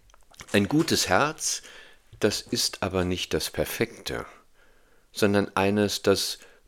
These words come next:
berührbar bleibt, das sich anrühren lässt vom Leid der anderen und von der eigenen Sehnsucht. Ich glaube, fruchtbar wird unser Leben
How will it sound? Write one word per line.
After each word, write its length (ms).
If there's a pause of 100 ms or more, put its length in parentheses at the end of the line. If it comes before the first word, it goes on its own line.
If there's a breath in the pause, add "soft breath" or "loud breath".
berührbar 720
bleibt, 720 (760)
das 180
sich 360 (140)
anrühren 680
lässt 600 (260 loud breath)
vom 260
Leid 600
der 160
anderen 760 (800 soft breath)
und 180
von 260
der 420
eigenen 560
Sehnsucht. 840 (1300 loud breath)
Ich 180
glaube, 500 (240 loud breath)
fruchtbar 960
wird 300
unser 220
Leben 360